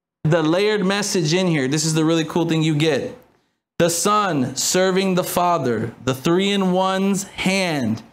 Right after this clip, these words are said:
in the covenant, the Son serving the Father,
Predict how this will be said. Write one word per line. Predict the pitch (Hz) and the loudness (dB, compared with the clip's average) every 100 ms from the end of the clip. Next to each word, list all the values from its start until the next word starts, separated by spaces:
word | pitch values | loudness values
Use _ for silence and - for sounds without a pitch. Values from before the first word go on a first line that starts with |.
| _ _ _ | _ _ _
in | 165 185 | 0 0
the | 180 | 0
covenant, | - 185 175 151 123 92 - - _ - | 0 0 0 0 0 -2 -8 -20 _ -2
the | 151 | 0
Son | - 190 196 202 | 2 0 2 0
serving | 185 202 196 190 180 | 0 0 0 2 0
the | |
Father, | 170 - 185 190 160 123 117 | 0 0 2 2 0 -2 -2